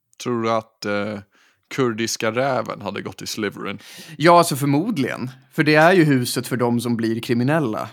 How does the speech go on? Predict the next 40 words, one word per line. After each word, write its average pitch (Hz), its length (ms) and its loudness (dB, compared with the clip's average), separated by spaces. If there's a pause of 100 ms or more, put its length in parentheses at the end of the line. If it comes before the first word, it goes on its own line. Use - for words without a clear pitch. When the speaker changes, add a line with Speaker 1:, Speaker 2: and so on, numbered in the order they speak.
Speaker 2:
sen. 104 460 -2
Så - 120 -6
det 165 100 -2
är - 20 4
ju 156 80 2
också 165 320 0
väldigt 139 280 0
obegripligt 117 580 -2
varför 113 340 0
de 113 120 -2
ens 107 180 -6
har 123 80 -8
kvar 165 360 2
det 101 120 -8
huset. 127 380 -4
Om 117 140 0
liksom 110 240 -4
track 147 380 2
recorden 120 460 -4
är 135 160 0
att 104 100 -6
så - 80 -4
här, 110 60 -2
alla 147 400 4
onda 131 320 2
trollkarlar 110 680 0
någonsin 107 840 -4 (300)
har 120 160 -2
gått 120 380 -4
i 107 40 -4
det 107 80 -4
här 110 180 -6
huset. - 440 -4 (440)
Varför 127 440 2
avskaffar 139 640 0
man 127 120 2
inte 107 200 -4
det 90 220 -10
huset - 360 -12
då, - 160 -14